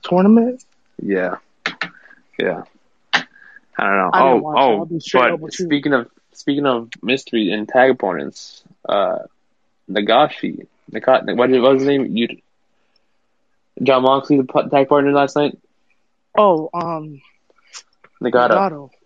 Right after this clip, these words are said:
Speaker 2: Yeah, Nagato.
Speaker 1: Yeah,
Speaker 2: Nagashi.
Speaker 1: Nagato.
Speaker 2: I, I was not expecting him, to be honest. That was a great opponent. I thought it would have been like, like a Sami Callihan, Kazarian,
Speaker 1: Yeah, that's what I
Speaker 2: or
Speaker 1: think, too. It
Speaker 2: Eddie
Speaker 1: makes
Speaker 2: Kingston.
Speaker 1: sense.
Speaker 2: Yeah,
Speaker 1: Like,
Speaker 2: and
Speaker 1: we
Speaker 2: he,
Speaker 1: were
Speaker 2: or
Speaker 1: talking
Speaker 2: even
Speaker 1: about it.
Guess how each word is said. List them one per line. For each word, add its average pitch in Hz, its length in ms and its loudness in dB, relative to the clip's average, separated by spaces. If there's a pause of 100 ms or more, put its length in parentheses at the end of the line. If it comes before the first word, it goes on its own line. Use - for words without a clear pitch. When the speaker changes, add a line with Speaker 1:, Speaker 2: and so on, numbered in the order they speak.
Speaker 2:
Yeah, 104 140 -2
Nagato. 104 320 -2
Speaker 1:
Yeah, 180 200 -2
Speaker 2:
Nagashi. 160 440 -8
Speaker 1:
Nagato. - 140 -20 (1300)
Speaker 2:
I, 107 160 0
I 110 180 2
was 165 120 0
not 139 140 -2
expecting 135 360 -4
him, 104 60 -4
to 90 80 -4
be - 120 -2
honest. 92 340 -4
That 110 80 4
was 104 100 0
a 104 60 0
great 107 240 0
opponent. 107 420 -6
I 120 120 -2
thought 156 160 6
it 156 80 6
would 147 140 6
have 135 80 2
been 131 140 2
like, 117 240 -2 (760)
like 113 160 -8
a 98 220 -6
Sami 107 360 -2
Callihan, 107 880 0 (840)
Kazarian, 113 480 2
Speaker 1:
Yeah, 107 120 4
that's 107 120 2
what 107 40 4
I 104 60 2
Speaker 2:
or - 40 -4
Speaker 1:
think, - 40 -6
too. - 80 2
It - 60 2
Speaker 2:
Eddie 120 220 2
Speaker 1:
makes 208 60 2
Speaker 2:
Kingston. 208 460 -2
Speaker 1:
sense. - 260 -16 (440)
Speaker 2:
Yeah, 113 340 4
Speaker 1:
Like, - 0 -
Speaker 2:
and - 100 2
Speaker 1:
we - 40 2
Speaker 2:
he, - 100 6
Speaker 1:
were - 40 4
Speaker 2:
or - 40 -4
Speaker 1:
talking 160 180 4
Speaker 2:
even 175 160 4
Speaker 1:
about 156 300 -6
it. 160 240 -14